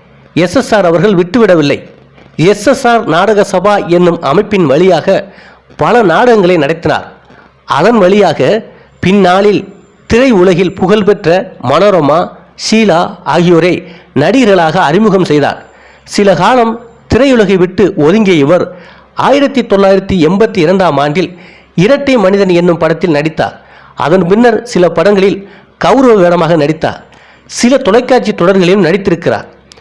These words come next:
திராவிட முன்னேற்ற கழகத்தில் உறுப்பினராக இருந்த எஸ் எஸ்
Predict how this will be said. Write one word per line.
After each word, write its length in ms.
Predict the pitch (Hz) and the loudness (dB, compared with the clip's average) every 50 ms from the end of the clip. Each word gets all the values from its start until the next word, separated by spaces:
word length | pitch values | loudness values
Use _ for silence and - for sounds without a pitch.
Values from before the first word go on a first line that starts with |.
| _ - - - - | _ -20 -20 -14 -6
திராவிட 420 | - 156 170 202 240 254 254 240 240 | -2 0 2 2 2 2 2 2 2
முன்னேற்ற 420 | 220 180 170 190 214 220 214 220 220 214 214 | 2 2 2 2 2 0 0 0 -2 0 0
கழகத்தில் 460 | 175 175 170 170 160 175 180 165 139 | 0 0 0 -2 -2 -2 -2 0 0
உறுப்பினராக 480 | 151 180 214 214 208 196 185 180 170 175 175 | 0 0 0 0 0 0 2 2 0 0 0
இருந்த 260 | 160 151 151 151 180 175 143 - - 147 151 | 0 0 0 2 2 0 0 -2 -4 -2 -2
எஸ் 140 | 156 160 202 | -2 -2 -2
எஸ் 140 | 180 - - | -4 -2 -2